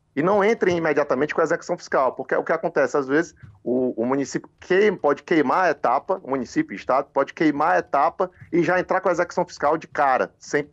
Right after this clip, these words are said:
sem esgotar os mecanismos, vamos su-, vamos dizer, amigáveis, né, de cobrança, o que acaba abarrotando desnecessariamente o judiciário. Essa é a,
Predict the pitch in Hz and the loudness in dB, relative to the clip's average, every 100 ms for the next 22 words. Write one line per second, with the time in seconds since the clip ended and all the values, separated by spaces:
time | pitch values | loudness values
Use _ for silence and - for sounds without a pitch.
0 | _ - 147 156 139 127 143 147 117 135 | _ -4 -2 0 0 2 2 2 -2 -2
1 | 131 123 143 151 147 - - - - 110 | -2 -2 -4 -6 -10 -14 -20 -20 -8 -4
2 | 127 135 107 120 123 113 131 139 135 123 | -4 -4 -2 -2 0 0 2 2 2 2
3 | 117 95 101 139 156 _ 113 147 143 120 | 0 0 0 -2 -2 _ -8 -2 0 2
4 | 101 - - - - 135 160 170 165 170 | 0 -4 -20 -14 -8 -4 -2 0 0 2
5 | 165 175 180 175 170 147 202 214 185 170 | 2 2 2 2 -2 2 2 4 0 0
6 | 160 156 147 147 147 151 165 113 95 _ | 0 0 0 -2 -4 -2 0 2 0 _
7 | _ _ _ _ _ _ _ - 170 185 | _ _ _ _ _ _ _ 0 0 2
8 | 175 170 156 | 2 2 0